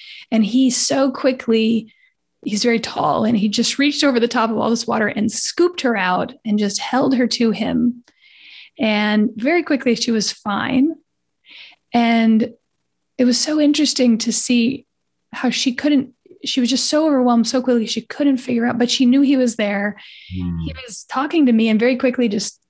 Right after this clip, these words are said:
Speaker 1: tuned into her, scooped her out, soothed her. And then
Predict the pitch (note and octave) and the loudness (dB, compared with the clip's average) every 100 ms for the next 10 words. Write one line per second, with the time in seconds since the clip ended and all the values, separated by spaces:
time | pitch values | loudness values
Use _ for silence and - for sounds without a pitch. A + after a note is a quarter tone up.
0 | _ - C#4 C4 C4 B3 A#3 A#3 A3+ - | _ -4 2 4 4 2 2 0 -2 -2
1 | - B3+ B3 - A3+ A3 G#3+ - _ _ | -2 -2 -2 -4 -2 0 -2 -6 _ _
2 | - - C4 C4 B3+ A#3+ A3+ A3 - _ | -8 -2 0 0 0 0 0 -4 -12 _
3 | - - _ _ _ A#3 A3 A3 A3 | -20 -20 _ _ _ 0 2 4 2